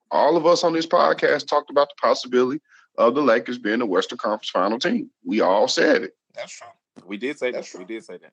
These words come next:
Speaker 1: So when you take a
Speaker 2: We
Speaker 1: team that was
Speaker 2: absolutely did.
Speaker 1: twenty-six and fifty-six and all you did was add one player, I think that is a possible M V P candidate.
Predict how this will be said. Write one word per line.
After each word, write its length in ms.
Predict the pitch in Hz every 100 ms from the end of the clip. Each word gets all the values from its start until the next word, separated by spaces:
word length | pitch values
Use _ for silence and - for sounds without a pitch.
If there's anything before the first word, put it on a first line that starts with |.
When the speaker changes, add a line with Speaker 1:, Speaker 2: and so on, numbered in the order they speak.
| -
Speaker 1:
So 200 | 143 135 110
when 320 | 113 123 127
you 80 | 185
take 220 | 165 151
a 20 |
Speaker 2:
We 80 | 143
Speaker 1:
team 240 | 147 147
that 100 | 139
was 140 | 135 -
Speaker 2:
absolutely 60 | -
did. 80 | 127
Speaker 1:
twenty-six 380 | 151 - 165
and 80 | 185
fifty-six 540 | - 107 - - 135 92
and 100 | 85
all 160 | 113
you 120 | 127 156
did 240 | 131 135
was 120 | -
add 260 | - 107 95
one 220 | 98 143
player, 320 | 135 120 127 - _ _ - -
I 160 | 92 -
think 220 | 123 -
that 240 | - 107 113
is 220 | 123 117
a 140 | 107
possible 500 | 135 98 95 113 131
M 240 | 92 95 101
V 160 | 117
P 180 | 131 143
candidate. 440 | - - - 147